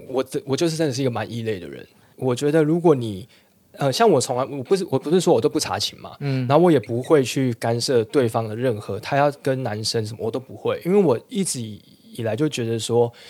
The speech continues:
Speaker 1: 你只有让你自己更好，让你自己一直进步，一直增进，这个人，另外一个人他才可以 always 或是永远的喜欢你。你去把他绑住他，去什么，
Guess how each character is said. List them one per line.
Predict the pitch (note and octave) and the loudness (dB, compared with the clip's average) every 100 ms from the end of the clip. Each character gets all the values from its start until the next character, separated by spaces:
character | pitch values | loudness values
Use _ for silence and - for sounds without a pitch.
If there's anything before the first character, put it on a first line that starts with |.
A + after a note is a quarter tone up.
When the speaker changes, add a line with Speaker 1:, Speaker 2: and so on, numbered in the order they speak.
| - - - | -20 -14 -4
Speaker 1:
你 | C#3+ | -2
只 | B2 D3 | 0 4
有 | E3 | 6
让 | D3 D3 | 4 0
你 | A2 | -6
自 | C#3 | -8
己 | A2+ | -4
更 | C#3+ A2 | -2 -4
好， | - F2+ - _ _ _ _ _ | -6 -8 -10 _ _ _ _ _
让 | D3+ C#3+ | -4 -4
你 | |
自 | A2+ C#3+ | -4 -6
己 | A#2+ A#2 | -6 -8
一 | |
直 | A#2+ | -8
进 | G#2+ C#3+ B2 | -6 -6 -4
步， | C3+ B2 | -2 -2
一 | C#3 | -2
直 | B2 | 0
增 | B2+ B2 | 0 0
进， | C3 A#2+ | -4 -4
这 | D#3+ | 0
个 | C3+ A2+ - - | 2 0 -2 -8
人， | A#2+ A2+ G#2+ A#2 C3+ | -4 -2 -2 -6 -6
另 | D3+ E3+ | -2 0
外 | D3 | 0
一 | C#3 | -2
个 | A2 | -6
人 | |
他 | A#2+ | -6
才 | C3 A2 | -6 -8
可 | - B2 | -4 -4
以 | A2+ G2+ - _ _ | -4 -8 -16 _ _
always | B2+ B2+ A#2 | 0 0 0
或 | A#2 | -4
是 | C3 | -4
永 | A#2+ A#2+ | -2 -2
远 | A2+ | -4
的 | |
喜 | - - - | -4 -6 -6
欢 | G2 E2+ | -10 -10
你。 | E2 E2 | -14 -10
你 | C3 | -6
去 | C3+ G3 | -2 2
把 | A#2+ | 2
他 | |
绑 | C3 A2+ A2+ | 2 -2 -4
住 | B2 B2 | -6 -6
他， | - G#2 G#2+ | -4 -4 -4
去 | C#3 | -8
什 | A#2+ | -10
么， | G2 | -12